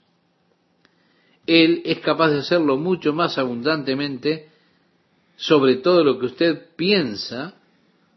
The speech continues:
o pida. ¿Por qué lo limitamos? Y decimos, "Señor, necesito hacer un peso. Así que bueno, comienzo a buscarlo en el suelo".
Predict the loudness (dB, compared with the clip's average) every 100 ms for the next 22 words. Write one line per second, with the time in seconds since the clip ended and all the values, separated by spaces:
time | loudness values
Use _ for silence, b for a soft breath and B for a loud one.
0 | _ -12 -12 -8 -6 -6 -8 -12 -20 _
1 | _ _ _ _ _ _ _ _ -6 -2
2 | 0 0 -2 -4 -6 -6 -10 -20 -20 _
3 | _ _ _ -2 0 0 -2 -4 -8 b
4 | b b b _ -4 0 4 4 2 -8
5 | _ _ _ _ _ _ -10 -8 -6 -6
6 | -6 -4 -4 -4 -4 -4 -4 -4 -6 -2
7 | -2 0 -4 -8 b b b b b _
8 | 0 0 2 2 2 2 2 0 -2 -2
9 | -2 -6